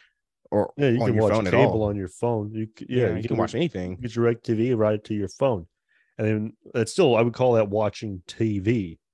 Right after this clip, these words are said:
Speaker 1: Exactly.
Speaker 2: Well, it's on your computer, your T V.
Speaker 1: So it's not the ads.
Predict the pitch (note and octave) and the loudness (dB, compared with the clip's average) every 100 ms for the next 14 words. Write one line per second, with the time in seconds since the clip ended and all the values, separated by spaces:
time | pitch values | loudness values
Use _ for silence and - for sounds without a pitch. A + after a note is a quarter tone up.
0 | - D#2 F#2 E2 C2 C2 _ _ _ _ | -20 -16 -12 -12 -12 -16 _ _ _ _
1 | _ _ _ _ - F#2 E2+ F#2+ F2+ - | _ _ _ _ -8 -6 -4 -4 -6 -12
2 | _ - G#2 C3 - _ - F#2 - B2 | _ -2 0 -2 -6 _ -8 -8 -4 -4
3 | A#2 G2 G#2+ B2+ C#3 _ _ - A#2 C3+ | -2 0 0 0 -6 _ _ -10 -6 -6
4 | C#3+ - F#2 A#2 F2 F#2 - | -6 -6 -4 -4 -4 -8 -14